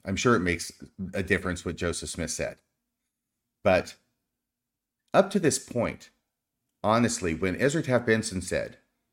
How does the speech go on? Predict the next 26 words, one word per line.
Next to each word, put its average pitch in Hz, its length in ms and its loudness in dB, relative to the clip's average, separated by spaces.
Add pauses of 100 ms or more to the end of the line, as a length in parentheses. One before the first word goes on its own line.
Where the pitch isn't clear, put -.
(440)
"Living 131 300 2
prophets 120 420 0
trump 90 280 -2
dead 90 200 0
prophets," 90 520 -2 (540)
I 107 80 4
think 190 300 2
that 139 120 -4
there 104 120 6
really 104 240 2
was 90 180 0
a 90 60 -4
caveat 82 640 -2
there. 80 200 -2
At - 80 -6
least 107 180 -2
that 113 140 6
was 95 140 -4
my 92 140 0
experience. 85 560 -2
And 95 80 -2
it 85 100 -6
didn't 120 240 2
include 90 400 -2
Joseph 76 340 -6
Smith. - 280 -12